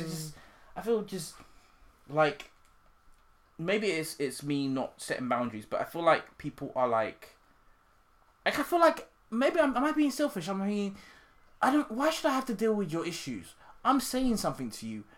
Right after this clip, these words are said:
Speaker 1: and just because you feel you're being slighted or being insulted or being this and that, you take it in the wrong way. And it's like, that's got nothing to do with me if you're taking what I've said in the wrong way. But that really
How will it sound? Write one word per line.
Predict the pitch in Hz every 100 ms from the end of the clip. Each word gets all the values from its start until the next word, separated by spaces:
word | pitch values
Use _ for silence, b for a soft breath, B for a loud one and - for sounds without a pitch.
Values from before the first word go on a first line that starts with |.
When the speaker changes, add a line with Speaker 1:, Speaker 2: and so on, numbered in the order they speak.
| -
Speaker 1:
and | 180
just | 214 247
because | 247 233 151
you | 185 180
feel | - 180 160 135 123 b -
you're | 143
being | 131 131 127 123 123 -
slighted | - - 147 143 131
or | 120
being | 123
insulted | 117 - 151 147 135
or |
being | 110 120 117
this | 143
and | 127 131
that, | -
you | 135 123
take | 156 143 -
it |
in | 127
the | 123
wrong | 123 113 117 117
way. | 120 - - b b b b -
And | 151
it's | -
like, | 156 139 - - - _ _ -
that's | - 175 -
got | 156 147
nothing | 151 - 131
to | 123
do | 120
with | 120
me | 131 151
if |
you're | 117 117
taking | 143 127 120
what | 117
I've | -
said | - 120
in | 113
the | 113
wrong | 113 110 113
way. | 135 107
But | -
that | 156 147
really | 143 139